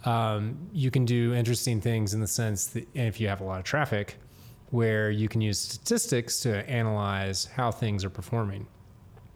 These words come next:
And you can then say, "Okay,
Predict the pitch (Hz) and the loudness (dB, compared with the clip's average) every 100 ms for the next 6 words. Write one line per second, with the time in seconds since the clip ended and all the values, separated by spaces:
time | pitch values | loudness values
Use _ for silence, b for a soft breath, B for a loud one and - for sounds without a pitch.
0 | - - 139 113 110 113 113 - 107 104 | -20 -4 0 2 2 2 0 0 -2 0
1 | 101 98 110 110 110 107 101 - 113 107 | 0 0 0 0 0 0 0 0 0 0
2 | 101 101 95 B B B B B B B | 0 -2 -6 B B B B B B B
3 | 143 127 131 117 113 | -2 2 2 2 0